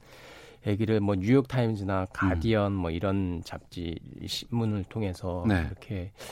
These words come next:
Speaker 1: 얘기를 해주고, 그래서
Speaker 2: 음.
Speaker 1: 굉장히, 어, 부재의 기억도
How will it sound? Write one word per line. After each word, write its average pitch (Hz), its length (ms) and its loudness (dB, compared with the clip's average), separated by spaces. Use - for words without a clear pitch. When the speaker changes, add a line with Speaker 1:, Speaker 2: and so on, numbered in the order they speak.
Speaker 1:
얘기를 104 260 -4
해주고, 135 560 -4
그래서 117 460 -4
Speaker 2:
음. 117 60 6
Speaker 1:
굉장히, 135 420 4
어, 120 680 0
부재의 143 300 4
기억도 107 640 -2